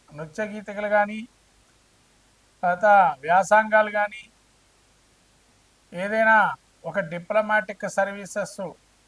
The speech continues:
చేపట్టడం, ముద్రణాధికారం కానీ, మీడియా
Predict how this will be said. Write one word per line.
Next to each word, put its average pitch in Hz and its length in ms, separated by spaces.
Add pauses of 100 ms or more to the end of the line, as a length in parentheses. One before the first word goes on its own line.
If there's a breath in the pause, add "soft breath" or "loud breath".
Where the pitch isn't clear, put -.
(160)
చేపట్టడం, 208 680
ముద్రణాధికారం 202 800 (100)
కానీ, 202 200 (1040)
మీడియా 214 320